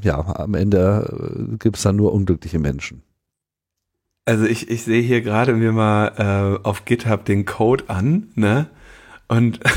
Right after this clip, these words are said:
Speaker 2: <laughs> also ich will nichts sagen, so, also er hatte ja offenbar irgendwie, äh, ein bisschen, äh, obfuscated, aber jemand hat den da mal in unobfuscated, äh, gepastet. Also geht halt erstmal, es ist so typisch, also, boah.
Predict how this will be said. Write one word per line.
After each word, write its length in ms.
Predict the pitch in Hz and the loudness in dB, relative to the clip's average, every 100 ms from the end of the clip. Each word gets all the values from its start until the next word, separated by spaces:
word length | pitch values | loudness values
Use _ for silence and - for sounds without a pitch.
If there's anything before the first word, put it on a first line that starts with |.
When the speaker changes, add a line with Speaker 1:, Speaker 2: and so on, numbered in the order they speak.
| - | -4
Speaker 2:
<laughs> 280 | - - - | -8 -10 -4
also 180 | 113 113 | -2 0
ich 100 | 113 | 2
will 160 | 165 214 | 2 2
nichts 220 | 233 - | 0 0
sagen, 320 | 165 135 123 | 2 2 0
so, 80 | 104 | 0
also 220 | 113 113 | 2 2
er 100 | 110 | 2
hatte 180 | 143 135 | 2 2
ja 140 | 113 | 2
offenbar 560 | 127 131 131 120 113 - | 0 -2 -2 0 0 0
irgendwie, 540 | 120 120 113 110 110 - - - - _ - | 0 0 0 0 -2 -12 -20 -20 -20 _ -2
äh, 280 | 110 101 101 - | 2 2 0 0
ein 160 | 113 107 | 0 0
bisschen, 600 | - - 95 95 104 - | 0 0 2 2 -2 -2
äh, 140 | 104 - | 0 0
obfuscated, 840 | 160 - 175 - 147 143 143 - | 0 0 -4 0 0 2 0 0
aber 260 | 110 113 107 | 2 4 2
jemand 400 | 113 110 110 113 | 2 0 0 -2
hat 140 | 110 | -2
den 120 | 107 | 0
da 140 | 104 98 | 0 0
mal 100 | 101 | 0
in 200 | - 101 | -2 -2
unobfuscated, 1080 | - 117 - - - - 202 - 95 - - - - - _ - | -2 -2 -2 -4 -4 -2 -2 0 -2 -4 -18 -20 -20 -20 _ -12
äh, 280 | - 95 92 | -2 0 0
gepastet. 840 | 87 95 - 98 104 - 107 - - - - - | 0 -4 -2 -2 -2 -2 -2 -2 -16 -20 -20 -2
Also 240 | 113 107 160 | 0 0 0
geht 200 | - 139 | 0 2
halt 240 | 120 - | 0 2
erstmal, 420 | 113 120 147 143 | 0 2 0 2
es 160 | 117 117 | 0 -2
ist 80 | 139 | -6
so 60 | |
typisch, 500 | - 185 190 - - - | -2 -4 -4 -8 -10 -8
also, 260 | 107 135 139 | -4 -2 -4
boah. 460 | - - - - | -6 -16 -18 -18